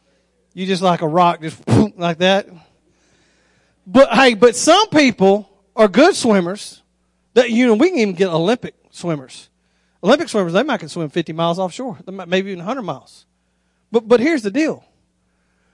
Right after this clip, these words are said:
The issue is not how good a swimmer you are, because you're gonna die. We're all gonna die.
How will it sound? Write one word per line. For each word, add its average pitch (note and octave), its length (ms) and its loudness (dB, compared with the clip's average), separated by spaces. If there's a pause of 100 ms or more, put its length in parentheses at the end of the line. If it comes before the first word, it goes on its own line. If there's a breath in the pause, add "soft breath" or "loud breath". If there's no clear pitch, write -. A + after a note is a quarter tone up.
(140)
The D4+ 160 -6
issue D#4+ 500 0
is A3+ 160 -4
not C#4+ 300 -6
how B3+ 160 -6
good A#3 200 -8
a A3+ 40 -10
swimmer D#4 340 -10
you B3+ 220 -6
are, D3 240 -8 (840)
because C4 360 -2
you're E4+ 120 -2
gonna C4+ 280 -6
die. D#4 400 -4 (720)
We're D#4+ 200 4
all E4 240 2
gonna C4+ 240 -4
die. D#4 420 -2